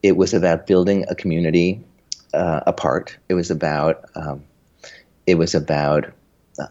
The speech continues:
you know, hugs and drugs and love and, uh, and, and drag queens and, um, uh, parties. And New York was the place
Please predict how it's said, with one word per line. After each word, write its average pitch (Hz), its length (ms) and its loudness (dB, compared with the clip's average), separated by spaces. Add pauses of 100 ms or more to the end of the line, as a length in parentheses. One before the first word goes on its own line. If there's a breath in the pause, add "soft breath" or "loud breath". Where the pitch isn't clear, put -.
(140)
you 120 100 4
know, 90 140 2
hugs 87 520 2
and 76 220 -2
drugs 76 540 2
and 69 280 -8
love 71 580 0 (640 soft breath)
and, 78 540 -2
uh, 73 520 0 (220)
and, 90 180 2 (120)
and 101 200 2
drag 82 400 2
queens 78 580 -6
and, 78 600 -2 (100)
um, 73 360 -6 (960 loud breath)
uh, 78 180 2
parties. - 720 -2 (280)
And 98 220 4
New 127 80 6
York 151 320 6
was 117 160 0
the - 80 -8
place - 480 -2